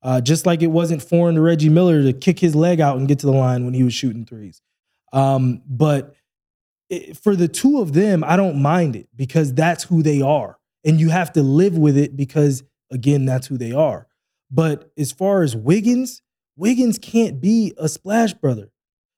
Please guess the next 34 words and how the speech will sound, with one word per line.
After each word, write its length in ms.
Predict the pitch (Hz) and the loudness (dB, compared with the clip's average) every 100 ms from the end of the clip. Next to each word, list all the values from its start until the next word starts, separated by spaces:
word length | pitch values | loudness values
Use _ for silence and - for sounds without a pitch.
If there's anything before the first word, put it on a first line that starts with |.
| _ 165 | _ -2
The, 180 | 180 | 0
the 120 | 160 165 | 2 2
re-, 280 | 214 240 - | 2 0 0
anytime, 520 | 233 285 - 240 208 | 0 0 0 0 2
if 80 | 180 | 0
you 100 | 190 | 2
really 200 | 233 214 | 2 2
look 180 | 202 202 | 2 0
at 120 | 185 | 0
the 100 | 143 | 0
history 340 | 170 180 156 143 | 0 0 0 0
of 120 | 139 | 2
it, 80 | 143 | 2
anytime 640 | 202 202 196 175 165 151 | 2 2 0 0 0 0
outside 300 | 160 170 165 | -2 0 0
of 60 | 139 | 0
the 60 | |
two 280 | 131 185 170 | -2 0 0
Durant 440 | 143 131 151 139 | 2 2 2 0
years, 320 | 117 120 117 120 | -4 -4 -6 -8
which 240 | 113 - | -12 -14
Durant 340 | 123 123 131 | -10 -2 -2
is 120 | 123 113 | -2 -4
a 40 | |
unicorn 540 | 117 123 117 - 113 | -6 -6 -6 -10 -12
by 140 | 110 107 | -12 -12
himself, 480 | 101 - 165 120 - _ _ _ _ _ _ - | -14 -4 -2 -2 -6 _ _ _ _ _ _ -8
the 200 | 170 170 | -2 0
other 220 | 196 233 220 | 0 -2 -2
two 180 | - | 0
years 300 | 208 185 190 170 | 0 2 2 0
that 100 | 151 | 2
they've 220 | 160 135 | 2 2
won, 540 | 131 214 160 117 117 | 0 0 0 -4 -12